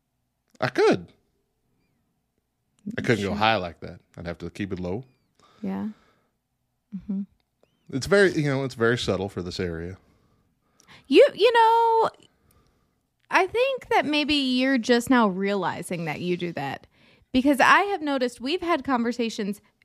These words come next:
Speaker 2: for years.
Speaker 1: Yeah.
Speaker 2: Years, even when we were going to church together, where every now and then I would catch, we'd be talking,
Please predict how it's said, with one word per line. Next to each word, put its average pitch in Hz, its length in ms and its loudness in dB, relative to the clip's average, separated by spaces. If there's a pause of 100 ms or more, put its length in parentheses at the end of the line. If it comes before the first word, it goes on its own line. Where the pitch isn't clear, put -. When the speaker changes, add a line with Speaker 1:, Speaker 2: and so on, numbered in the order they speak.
Speaker 2:
for 220 160 -4
years. 190 920 -6
Speaker 1:
Yeah. 107 260 -4 (120)
Speaker 2:
Years, 202 680 2
even 247 320 2
when 220 220 2
we 214 300 -2
were 196 220 -6
going 202 320 0
to 165 60 -6
church 240 360 0
together, 190 440 -8 (520)
where 240 140 4
every 320 320 4
now 339 260 2
and 285 140 -2
then 185 360 -4 (380)
I 254 100 4
would 254 160 -2
catch, - 640 0 (320)
we'd 190 160 0
be 262 100 -2
talking, 294 600 0